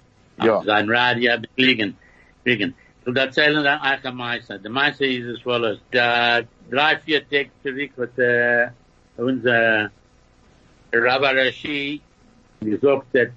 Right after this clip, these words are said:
Speaker 2: äh, er hat geredet mit allen, alle Gabäuen von den Schulen und alle Rabbonim von allen Schulen. Und er hat gema-, sie haben gemacht, äh,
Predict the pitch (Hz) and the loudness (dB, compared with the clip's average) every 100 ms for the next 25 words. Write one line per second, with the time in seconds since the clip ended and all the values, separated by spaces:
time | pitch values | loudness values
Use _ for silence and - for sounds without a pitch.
0 | _ 120 113 110 113 110 107 - 110 107 | _ 2 2 2 0 0 -4 -4 -6 -2
1 | 117 120 139 135 131 131 - 127 139 131 | 0 2 2 0 -2 -2 0 0 0 0
2 | 127 120 - _ _ - 135 131 127 117 | -2 -4 -14 _ _ -2 0 2 0 0
3 | 131 139 135 131 123 113 113 110 107 - | 0 2 0 -4 -8 -4 -2 -2 -4 -2
4 | 139 143 151 131 - _ _ _ - 107 | 0 0 -2 -8 -18 _ _ _ -14 -6
5 | 131 143 135 131 110 127 139 139 131 127 | 0 2 2 0 0 0 0 0 -2 -4
6 | 117 120 _ _ - 127 120 120 139 143 | -6 -8 _ _ -2 0 0 0 2 2
7 | 147 135 - _ _ _ _ 107 113 117 | 0 -2 -14 _ _ _ _ -2 2 4
8 | 117 113 - 113 113 131 - 101 120 117 | 2 0 -4 -2 0 -2 -4 -4 -2 0
9 | 120 131 139 127 - _ _ _ _ _ | 0 0 0 -4 -12 _ _ _ _ _
10 | - 101 104 107 | -6 0 0 0